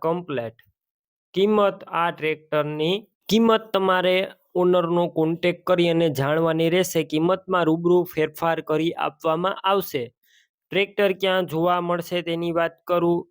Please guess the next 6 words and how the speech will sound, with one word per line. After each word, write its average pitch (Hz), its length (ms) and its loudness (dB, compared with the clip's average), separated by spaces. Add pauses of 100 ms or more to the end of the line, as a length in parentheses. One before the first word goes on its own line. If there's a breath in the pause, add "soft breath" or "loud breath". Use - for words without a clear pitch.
(200)
ટ્રેક્ટર 170 400 -2 (100)
તમને 165 340 0 (300)
પ્રોપર 170 420 0 (220)
અમરેલી 180 440 2 (100)
જોવા 151 320 2
મળશે. 156 340 -6